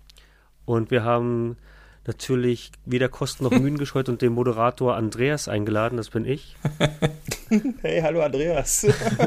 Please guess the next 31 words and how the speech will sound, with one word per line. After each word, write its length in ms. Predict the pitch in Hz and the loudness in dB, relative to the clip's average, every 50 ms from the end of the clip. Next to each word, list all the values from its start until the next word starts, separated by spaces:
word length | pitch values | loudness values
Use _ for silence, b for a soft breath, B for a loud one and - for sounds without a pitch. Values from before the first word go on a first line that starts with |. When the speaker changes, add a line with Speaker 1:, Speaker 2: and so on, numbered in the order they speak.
| - 160 143 - - - B B B B B B B B B B B B _ - - - - - B 220 233 B B B B B B B B B B B B B _ _ _ _ - | 2 0 0 0 -2 -6 B B B B B B B B B B B B _ -14 -12 -8 -6 -4 B -4 -6 B B B B B B B B B B B B B _ _ _ _ -4
Speaker 1:
Und 420 | - 135 131 131 131 131 123 - - | -2 0 2 2 0 -2 -2 -2 0
ja, 160 | 139 160 160 | 0 2 2
es 120 | 147 - | 0 -2
sind 120 | 143 143 131 | -6 -8 -2
zehn 200 | - 175 180 160 | 0 0 0 0
Fragen 420 | - - - 151 160 170 185 170 | -2 -2 0 0 0 0 -2 -4
vorbereitet 720 | - - 175 160 175 160 160 165 160 165 - 170 165 165 | -4 -2 -2 0 0 0 0 -2 -2 -2 -2 -2 -4 -4
und 360 | - - 123 123 127 120 - - | -4 -4 -2 -2 -2 -2 -4 -4
die 240 | 123 123 123 123 123 | -2 0 0 2 0
Regeln 340 | 120 117 131 131 139 139 123 | 2 2 2 2 0 -2 -2
von 100 | 127 - | -2 -4
Endgegner 380 | 104 127 - 135 120 113 107 | -4 -2 -2 -2 -2 -2 -2
kennt 240 | 107 - 160 165 160 | -2 -2 -4 -2 -2
ihr 120 | 170 160 | -2 0
ja. 220 | 156 156 151 151 147 | 0 0 0 0 -2
Ich 220 | 135 127 - - - - - - _ _ _ b b b b b b b b | -2 -4 -6 -10 -20 -20 -20 -20 _ _ _ b b b b b b b b
sag 300 | b - 123 113 110 - | b -2 0 0 0 2
jetzt 300 | - 123 113 - - - | 0 0 0 -2 -6 -4
eine, 460 | - 113 110 117 117 117 113 113 101 - - - - | -2 0 0 2 2 2 0 0 -4 -6 -12 -16 -6
quasi 300 | - 117 107 107 110 104 | -2 -2 0 0 0 -2
ein, 340 | - 107 104 101 101 104 104 | -2 -2 -2 -2 -2 -4 -6
ein 240 | 101 101 98 98 | -6 -6 -6 -2
Satz 260 | 95 120 135 135 - - | 0 0 0 -2 -2 -8
wird 100 | 156 - | -8 -4
vorgelesen, 840 | - 156 143 135 143 139 135 139 139 139 131 135 139 135 135 127 | -2 -2 -2 0 0 0 0 0 -2 -2 -2 -4 -4 -6 -4 -2
da 100 | - 110 | -2 -2
drin 360 | 104 107 104 110 107 107 104 - | -2 -2 -2 -4 -2 -2 -4 -6
befindet 380 | - - - 110 107 107 - | -10 -8 -6 -4 -4 -4 -4
sich 320 | - 113 101 - - - - | -2 -4 -4 -4 -6 -8 -4
ein 300 | 110 104 110 117 117 113 | -2 0 0 0 -2 -4
Fehler. 560 | - - - 135 143 147 165 160 160 165 | -8 -6 -4 -2 -2 0 0 -2 -2 -4